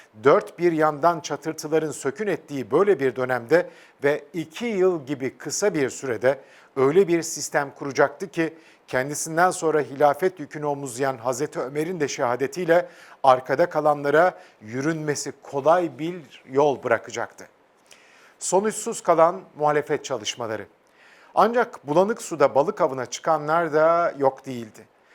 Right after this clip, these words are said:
Hilafetin Hazreti Ebubekir'e kalmasını hazmedemeyen bazı insanlar alternatif isimler aramaya çoktan başlamış ve bunun için de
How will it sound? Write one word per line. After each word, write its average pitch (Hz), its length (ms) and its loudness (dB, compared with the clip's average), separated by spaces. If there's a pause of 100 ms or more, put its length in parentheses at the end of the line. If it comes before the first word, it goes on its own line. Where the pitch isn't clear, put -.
(140)
Hilafetin 139 640 0
Hazreti 131 480 -4
Ebubekir'e 147 520 -2
kalmasını 160 540 0
hazmedemeyen 143 800 -2
bazı 151 300 2
insanlar 117 580 -8 (380)
alternatif 170 580 2 (140)
isimler 160 400 -4
aramaya 147 440 -2
çoktan 175 520 -4
başlamış 165 560 -6 (320)
ve 127 240 0
bunun 202 220 -4
için 117 320 -10
de 151 180 0